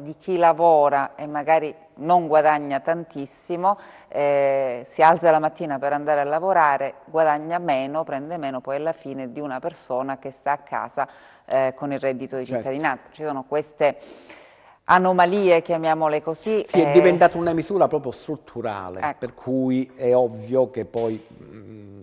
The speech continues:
Speaker 2: ecco,
Speaker 1: Crea un po' di, di,
Speaker 2: crea
Speaker 1: di
Speaker 2: un po' di,
Speaker 1: conflitti,
Speaker 2: eh.
Speaker 1: ecco, e quindi questo si dovrebbe chiaramente evitare, quindi bisognerebbe ritornare alla ratio principale, no, della, della misura, cioè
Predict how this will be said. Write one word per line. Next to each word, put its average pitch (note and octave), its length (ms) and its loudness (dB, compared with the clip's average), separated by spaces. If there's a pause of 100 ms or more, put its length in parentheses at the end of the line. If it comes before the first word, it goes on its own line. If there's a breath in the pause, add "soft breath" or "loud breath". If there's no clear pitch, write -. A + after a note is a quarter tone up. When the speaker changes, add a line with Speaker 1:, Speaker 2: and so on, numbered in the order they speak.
Speaker 2:
ecco, G#2 480 -16
Speaker 1:
Crea E3+ 260 6
un E3 160 -4
po' E3 180 4
di, D3 220 -10
di, D3 460 -8
Speaker 2:
crea C3+ 240 2
Speaker 1:
di B2 100 0
Speaker 2:
un B2 60 -2
po' B2 80 6
di, B2+ 40 8
Speaker 1:
conflitti, B2 580 0
Speaker 2:
eh. C#3+ 120 -8
Speaker 1:
ecco, C#3+ 340 -4
e C#3 100 -8
quindi D3+ 520 -8
questo F3 480 0 (500 loud breath)
si G3+ 220 -2
dovrebbe D#3+ 800 6
chiaramente D#3 800 0
evitare, C3+ 580 -2
quindi D3+ 180 -10
bisognerebbe D3+ 920 -4
ritornare D#3 760 -2
alla C3+ 260 -2
ratio C#3 460 -6
principale, C3+ 600 -6
no, C#3+ 280 -4
della, C3 580 -4
della B2+ 260 -6
misura, B2 680 -8
cioè - 240 -6